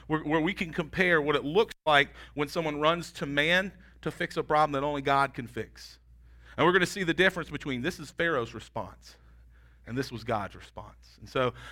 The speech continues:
I'm excited to be able to talk to that. I'm gonna have my brother Mark come down. If you wanna join us in reading,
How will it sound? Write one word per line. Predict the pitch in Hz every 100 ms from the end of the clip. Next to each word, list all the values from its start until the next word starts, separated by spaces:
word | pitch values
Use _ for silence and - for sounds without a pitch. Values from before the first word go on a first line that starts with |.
| -
I'm | 160 196
excited | 160 160 156
to |
be | 156
able | 156 135
to |
talk | 156 147
to | 160
that. |
I'm | 151
gonna | 156
have | 151
my |
brother | 135 147 131
Mark | 147 160 -
come | 170 151
down. | 151 156 156 - - -
If | 131
you | 165
wanna | 175 143
join | 139 165
us | 160 160
in | 151
reading, | 180 202 202 185